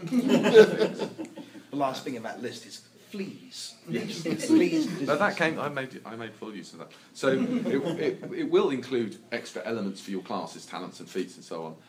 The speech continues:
Speaker 2: but it will also be how those feats interact with icons, what organisations they might be able to join, um, what, what things they might find, uh, so tying them into the,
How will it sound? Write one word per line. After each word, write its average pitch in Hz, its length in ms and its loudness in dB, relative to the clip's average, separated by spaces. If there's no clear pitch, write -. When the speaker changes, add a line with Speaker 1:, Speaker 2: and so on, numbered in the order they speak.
Speaker 2:
but 101 80 -10
it 104 80 -6
will 104 140 -4
also 110 280 -4
be 95 380 -4
how 110 240 -6
those 92 400 -6
feats - 420 -10
interact 101 360 -8
with 82 100 -12
icons, 95 580 -8
what 87 120 -8
organisations 90 800 -6
they 98 120 -6
might 98 220 -10
be 98 80 -6
able 92 160 -8
to 95 140 -14
join, 90 420 -6
um, 78 680 -10
what, 92 200 -8
what - 160 -10
things 95 240 -8
they 82 120 -8
might - 200 -16
find, 92 600 -10
uh, 85 140 -8
so - 200 -12
tying 98 340 -8
them 90 100 -8
into 85 220 -10
the, 82 200 -10